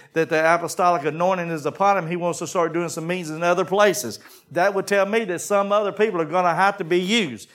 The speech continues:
'cause he can only be in one place at one time. Right? So for that to happen, the foundation has to be strong. And we have to be careful that we walk under that covering that is set before us by God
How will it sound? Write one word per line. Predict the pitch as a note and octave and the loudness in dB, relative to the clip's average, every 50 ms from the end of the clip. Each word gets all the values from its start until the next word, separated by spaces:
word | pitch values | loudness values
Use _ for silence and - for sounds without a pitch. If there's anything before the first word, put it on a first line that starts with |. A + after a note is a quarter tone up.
| - - _ | -20 -20 _
'cause | _ - E3 D3+ | _ -2 0 2
he | G3 G#3+ | 2 0
can | G#3 G3 F3 F#3+ | 0 0 0 2
only | F#3+ G3 F#3+ F3 | 2 2 0 -2
be | E3 F3 - A3 G#3 F3 | -4 -2 -2 -2 -2 0
in | C#3+ C3+ C3 | -4 -4 -2
one | F3 G3 A3+ - | 0 0 0 0
place | A#3+ G#3 F#3 F#3 F#3 G#3 F3 - - - - _ - | 0 2 2 2 2 -2 -8 -10 -14 -18 -20 _ -2
at | E3 D#3+ C#3+ | 0 0 2
one | E3 F3 F3 E3+ | 2 0 0 0
time. | F3 - F#3 E3 B2 G2+ F#2+ - _ _ _ _ _ _ _ _ _ _ _ _ _ _ _ _ _ | 0 0 2 2 0 -2 -8 -16 _ _ _ _ _ _ _ _ _ _ _ _ _ _ _ _ _
Right? | D#3 D#3 D#3+ F3+ G3+ A3 F3+ - _ _ _ _ _ | 0 2 2 2 2 0 -8 -16 _ _ _ _ _
So | - - A3 G3 D#3 | -4 -2 -2 -2 0
for | D#3+ F#3+ | -2 0
that | F#3 G#3 G#3+ G#3+ | 2 2 2 2
to | G#3+ F3+ D#3+ | 2 2 2
happen, | D#3+ G3 A3+ B3+ A#3 F#3+ G3 F3+ | 4 2 2 0 0 -4 -2 -2
the | F3+ | -2
foundation | E3 - G3+ F#3 F#3 F#3 F#3 G3 A#3 A#3+ A3+ - F3 | 0 2 2 2 2 2 2 0 0 0 -2 -4 -2
has | E3 F3+ F3+ F3+ F3+ | 2 2 2 2 0
to | - G3 | 0 2
be | F#3+ G#3+ | 2 2
strong. | G3+ G#3 - A3+ A#3+ B3+ B3+ G3 - - - _ _ - _ _ _ _ _ _ _ _ _ _ _ _ _ _ - - | 2 0 0 0 0 2 0 -2 -6 -10 -18 _ _ -20 _ _ _ _ _ _ _ _ _ _ _ _ _ _ -12 -2
And | - F#3 F3+ F#3 | 0 0 2 2
we | G3 | 2
have | F#3 F#3 F#3 F3+ | 4 4 2 2
to | F#3+ | 0
be | F#3 F#3 G3+ | -2 -2 -2
careful | G3 - B3 C4 B3+ - G3 | 0 0 2 2 2 0 0
that | F3+ F#3 D#3+ | 0 0 2
we | E3+ F#3+ F#3+ | 2 2 0
walk | E3 D#3+ F3+ F3 F3+ F3 F3 G3 | 2 2 2 2 2 2 2 0
under | F#3+ F#3 F3+ F3 | 0 0 2 2
that | F3 F3 D#3+ D#3 - | 2 2 2 0 0
covering | - A3 A#3+ A#3+ A3 F3 F#3 F#3 F#3 F3+ | 0 2 2 4 2 2 0 0 2 0
that | E3+ E3 D3+ | 0 0 0
is | D3 - | -4 -4
set | - G3+ F#3+ F#3 | 0 0 0 2
before | D#3 D#3+ D#3+ - G#3+ G#3+ G#3 G3+ | 0 -4 -2 0 2 2 2 2
us | F#3 - | -2 0
by | F3 E3 D#3+ | 2 2 2
God | D3 C#3 F#3 G#3+ A#3+ A3+ G#3+ F#3+ | 2 2 2 2 4 2 2 0